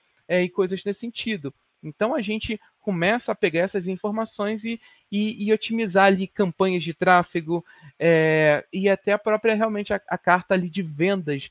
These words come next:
do site, a, com as palavras e tudo mais. E aí isso vai mudando constantemente, porque, às vezes, nossos clientes têm de-, tá em um momento do mercado que tem demandas diferentes, que tem problemas diferentes.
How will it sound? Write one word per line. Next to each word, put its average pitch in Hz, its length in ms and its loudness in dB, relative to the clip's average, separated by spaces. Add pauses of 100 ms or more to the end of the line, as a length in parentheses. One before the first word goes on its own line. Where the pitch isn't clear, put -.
(200)
do 175 100 -6
site, 165 680 0
a, - 240 -4 (140)
com 170 100 -4
as 151 100 -6
palavras 180 640 2
e 160 80 -8
tudo 180 260 -10
mais. 170 400 -2 (400)
E 175 200 0
aí 208 240 0
isso 247 180 -8
vai 262 100 2
mudando 247 320 0
constantemente, 240 760 -2 (160)
porque, 170 420 -2 (220)
às 143 160 2
vezes, 175 340 -2
nossos 180 240 -6
clientes 185 380 -2
têm 208 160 -4
de-, 214 160 4 (520)
tá 196 140 2
em 220 80 0
um 240 60 0
momento 233 520 0
do 196 140 -2
mercado 185 420 0
que 214 80 -8
tem 240 160 -6
demandas 226 460 -2
diferentes, 160 720 -6
que 160 80 -6
tem 196 180 -4
problemas 220 580 0
diferentes. 202 600 -4